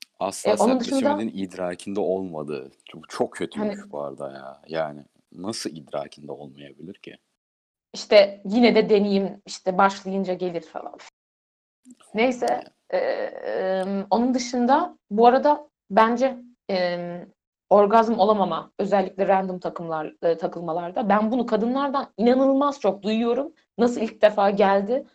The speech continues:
Speaker 2: Hatta dikkat ederseniz, ben, dikkat edersek çoğu C V'de şeyden bahsetmiyor. Bu random güzel ya da kötü takılmalarda gelip gelinmediği, zaten kötü takılmada gelinmez muhtemelen de,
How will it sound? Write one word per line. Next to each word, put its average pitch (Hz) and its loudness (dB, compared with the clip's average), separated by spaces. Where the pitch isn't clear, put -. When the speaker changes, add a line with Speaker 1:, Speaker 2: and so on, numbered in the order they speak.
Speaker 2:
Hatta 233 4
dikkat 240 0
ederseniz, 240 0
ben, 190 0
dikkat 202 0
edersek - 0
çoğu 254 4
C 226 -4
V'de 240 4
şeyden 220 2
bahsetmiyor. 202 -2
Bu 170 -6
random 202 0
güzel 196 2
ya 196 -2
da 202 -2
kötü 202 -10
takılmalarda 196 0
gelip 196 -4
gelinmediği, 202 -2
zaten 180 -4
kötü 196 -12
takılmada 185 -6
gelinmez 185 -4
muhtemelen 220 -6
de, 160 -6